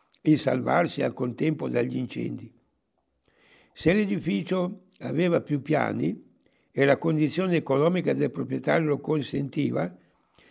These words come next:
sistemava la cucina direttamente sotto il tetto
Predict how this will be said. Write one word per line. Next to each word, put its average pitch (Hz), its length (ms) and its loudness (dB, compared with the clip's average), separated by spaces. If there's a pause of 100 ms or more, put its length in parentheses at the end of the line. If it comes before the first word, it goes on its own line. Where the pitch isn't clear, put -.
(160)
sistemava 190 640 2
la 160 120 4
cucina 202 520 0
direttamente 151 840 0
sotto 180 500 -2
il 143 140 -4
tetto 135 540 -6